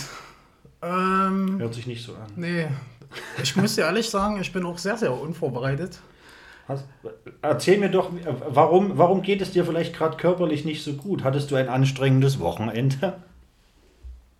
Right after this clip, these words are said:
Speaker 1: Da wir jetzt Donnerstag haben,
Speaker 2: <laughs>
Speaker 1: liegt das Wochenende schon eine Weile zurück in den Sinne. Aber ja, wir hatten in Schmölln, das ist der Ort,
Speaker 2: An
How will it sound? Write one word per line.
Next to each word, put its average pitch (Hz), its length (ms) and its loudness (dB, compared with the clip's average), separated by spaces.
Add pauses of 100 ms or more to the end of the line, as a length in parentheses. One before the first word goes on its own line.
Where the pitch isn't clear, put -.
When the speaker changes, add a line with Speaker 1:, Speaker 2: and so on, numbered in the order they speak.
(120)
Speaker 1:
Da 175 200 0
wir 175 200 4
jetzt 170 260 0
Donnerstag 185 520 2
haben, 170 400 0 (160)
Speaker 2:
<laughs> - 1300 -6
Speaker 1:
liegt 165 220 -10
das 151 160 -8
Wochenende 175 300 -2
schon 170 180 -4
eine 151 160 -6
Weile 180 260 0
zurück 196 540 -6
in 131 160 -4
den 139 140 2
Sinne. 139 320 -2
Aber 175 220 0
ja, 190 360 2
wir 165 220 -2
hatten 180 180 -2
in 156 140 -2
Schmölln, 196 720 -2 (380)
das 143 160 -4
ist 143 160 -6
der 120 160 -4
Ort, - 360 -6 (1400)
Speaker 2:
An 104 300 -8